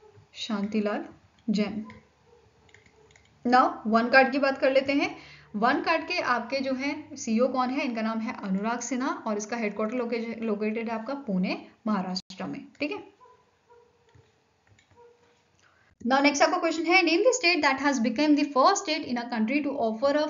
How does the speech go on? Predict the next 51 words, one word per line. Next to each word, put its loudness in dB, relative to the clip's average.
free 0
I 2
V -2
F, -4
that -2
is -8
in 2
vitro 0
fertilization 0
therapy -4
at -4
the -2
government -4
hospital। -6
तो -6
आंसर 0
यहाँ 0
पे -2
आपका -2
हो -2
जाएगा 0
option -2
number 0
बी, -2
that -6
is -6
गोवा 4
के -2
जो 2
आपके -4
सीएम 0
हैं 2
प्रमोद -4
सावंत -4
जी, -4
इन्होंने 0
यहाँ 0
पे -2
इनॉग्रेट -2
किया 0
है -4
आईवीएफ -4
therapy, -6
ठीक -6
है, -8
गोवा 4
के, -6
गोवा 2
मेडिकल -2
कॉलेज -2
में, -6